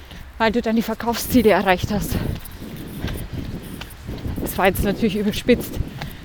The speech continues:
<laughs> Was ich damit sagen will, es gibt verschiedene Arten von Wertschätzung. Nichtsdestotrotz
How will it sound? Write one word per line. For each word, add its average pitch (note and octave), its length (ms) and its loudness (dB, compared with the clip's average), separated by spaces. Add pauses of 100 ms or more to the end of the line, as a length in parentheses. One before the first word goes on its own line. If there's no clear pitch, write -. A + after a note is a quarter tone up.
(100)
<laughs> - 960 -2 (1800)
Was B3+ 120 4
ich B3 100 0
damit A#3 260 2
sagen B3+ 300 6
will, E4 180 4 (760)
es - 60 -12
gibt - 140 0
verschiedene D4 400 2
Arten B3 260 2
von G3 240 2
Wertschätzung. F#3 600 2 (1000)
Nichtsdestotrotz C#4 920 2